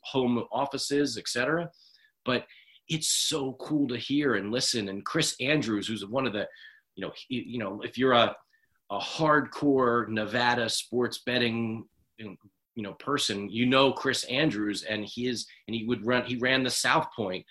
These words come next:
uh, he still runs the South Point and their sports book there, and Vinny Maula and his stories, and, and, and those guys are telling stories on our shows now, and it's pretty awesome. It's pretty awesome to hear.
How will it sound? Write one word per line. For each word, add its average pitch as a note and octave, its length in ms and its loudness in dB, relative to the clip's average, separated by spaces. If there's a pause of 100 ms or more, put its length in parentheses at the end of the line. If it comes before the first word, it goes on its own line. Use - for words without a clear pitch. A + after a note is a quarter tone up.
(260)
uh, G2+ 120 -2
he G#2 60 -4
still B2+ 280 2
runs C#3+ 260 6
the G#2 100 -6
South F#2 280 -4 (100)
Point G2 160 -4
and G2+ 100 -2
their G#2+ 80 2
sports D#3+ 360 -2
book - 260 -6
there, G2 180 -4
and F#2 140 -10
Vinny E3+ 200 2
Maula A2+ 560 4
and G2+ 100 -4
his C#3+ 180 -2
stories, C3+ 540 0
and, G#2 180 -6 (520)
and, B2 180 -2 (300)
and B2 160 -2
those F#3 220 4
guys C3+ 380 2
are - 180 -8
telling C#3 340 -4
stories A#2+ 800 2 (120)
on G#2+ 160 -2
our G2+ 140 0
shows A2 440 -4
now, D2+ 240 -10 (760)
and G#2 320 -2 (720)
it's D#3+ 200 0
pretty F#2 280 -6
awesome. A1 360 -8 (240)
It's G#2+ 140 -8
pretty A2+ 220 0
awesome F#2 300 -4
to D#2+ 80 -8
hear. D#2+ 200 -10